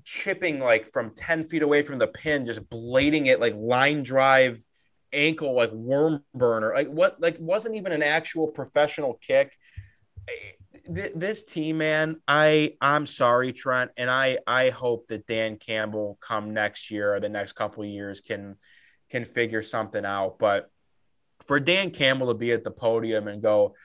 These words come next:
"I feel like I'm in some kind of twilight zone, man. I don't," yeah, welcome, welcome back to the Lions, Dan, 'cause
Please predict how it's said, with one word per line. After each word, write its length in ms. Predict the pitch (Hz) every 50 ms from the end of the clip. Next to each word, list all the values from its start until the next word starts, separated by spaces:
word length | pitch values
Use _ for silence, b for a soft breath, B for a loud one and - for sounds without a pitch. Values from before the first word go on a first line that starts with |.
| b b b b
"I 120 | b 123 123
feel 240 | 117 - 175 170 165
like 200 | 160 151 151 156
I'm 140 | 139 139
in 100 | 139 127
some 220 | 95 - 147 139 135
kind 220 | 135 143 139 123
of 80 | 110 -
twilight 600 | - 143 143 143 143 139 131 123 113 107 104 104
zone, 280 | - - 110 110 110 110
man. 240 | 113 117 117 113 110
I 160 | - 123 135
don't," 200 | 147 147 139 147 151
yeah, 200 | 165 165 170 147
welcome, 540 | 117 110 120 139 160 175 170 - 202 185 160 -
welcome 400 | 127 139 160 175 175 202 190 170
back 280 | 147 156 156 160 156 -
to 80 | - 147
the 100 | 156 139
Lions, 460 | 127 127 120 120 117 107 98 101 98
Dan, 240 | - 104 101 101 104
'cause 140 | - 120